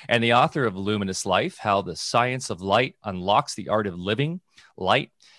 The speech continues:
Medicine of the Future, and Take Off Your Glasses and See, uh, as well as Wisdom from an Empty Mind. Uh, originally trained as an optometrist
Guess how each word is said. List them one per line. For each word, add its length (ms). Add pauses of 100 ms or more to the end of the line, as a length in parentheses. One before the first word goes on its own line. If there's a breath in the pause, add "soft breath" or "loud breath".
(120)
Medicine 520
of 100
the 80
Future, 580
and 220
Take 300
Off 260
Your 80
Glasses 640
and 160
See, 420 (520 loud breath)
uh, 320
as 200
well 280
as 180
Wisdom 640
from 260
an 80
Empty 260
Mind. 500 (600 loud breath)
Uh, 300
originally 500
trained 300
as 120
an 80
optometrist 800